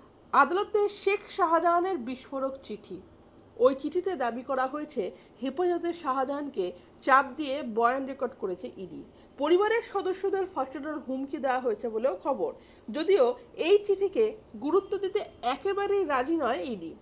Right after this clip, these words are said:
শনিবার আদালতে শুনানি ছিল শেখ শাহজাহানের মামলার। ভরা এজলাসে এদিন শাহজাহানের আইনজীবী জাকির হোসেন একটি চিঠি তুলে দেন এবং দাবি করেন, সেটি অভিযুক্ত শেখ শাহজাহানই লিখেছেন।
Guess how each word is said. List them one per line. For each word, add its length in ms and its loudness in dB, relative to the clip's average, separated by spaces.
শনিবার 340 2
আদালতে 600 0
শুনানি 400 0
ছিল 240 0
শেখ 260 -6
শাহজাহানের 560 0
মামলার। 440 -6
ভরা 400 2
এজলাসে 540 -4
এদিন 380 -4
শাহজাহানের 640 2
আইনজীবী 580 0
জাকির 440 4
হোসেন 280 2
একটি 280 -4
চিঠি 280 0
তুলে 240 0
দেন 220 -2
এবং 340 2
দাবি 380 4
করেন, 300 -2
সেটি 240 0
অভিযুক্ত 500 2
শেখ 320 -2
শাহজাহানই 560 2
লিখেছেন। 440 -2